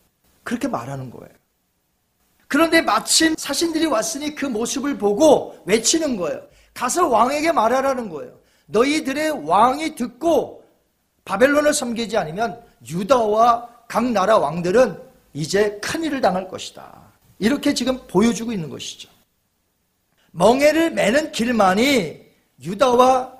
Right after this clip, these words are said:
근처에 있는 왕들이, 나라들이 사는 길이다라고 전달한 것이죠. 이것은 재앙이 아니라 오직 사는 길이다라고 말한 것이에요.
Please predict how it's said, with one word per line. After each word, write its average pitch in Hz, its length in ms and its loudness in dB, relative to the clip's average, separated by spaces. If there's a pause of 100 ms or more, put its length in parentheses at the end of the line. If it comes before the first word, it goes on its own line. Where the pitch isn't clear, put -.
(160)
근처에 247 380 2
있는 233 180 2
왕들이, 180 720 -2
나라들이 170 400 0
사는 285 500 2
길이다라고 180 640 -2
전달한 165 460 -4
것이죠. - 380 -18 (580)
이것은 294 440 0
재앙이 254 520 2
아니라 214 600 2 (260)
오직 285 440 0
사는 349 720 0
길이다라고 175 720 0
말한 151 320 -2
것이에요. - 340 -14